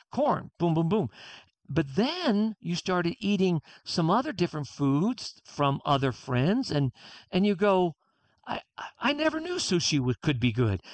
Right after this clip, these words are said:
I mean, I always thought sushi was something silly," or, "I never knew, um, you know, this,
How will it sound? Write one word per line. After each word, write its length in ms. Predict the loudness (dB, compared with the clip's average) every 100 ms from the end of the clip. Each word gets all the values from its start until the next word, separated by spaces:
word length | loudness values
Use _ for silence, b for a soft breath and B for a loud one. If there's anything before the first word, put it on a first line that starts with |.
| B
I 140 | 0 2
mean, 200 | 4 4
I 120 | 2
always 200 | 0 0
thought 180 | -2 -2
sushi 420 | -4 -4 -2 -2
was 140 | -4 -2
something 320 | -4 0 -2
silly," 380 | 0 0 2 0 B B 0
or, 80 | 2
"I 120 | 2
never 340 | 2 0 0
knew, 520 | 2 4 4 4 2 0
um, 420 | 0 2 2 0 -4 B B B -2
you 140 | 0
know, 180 | 2 0
this, 480 | 2 2 2 -2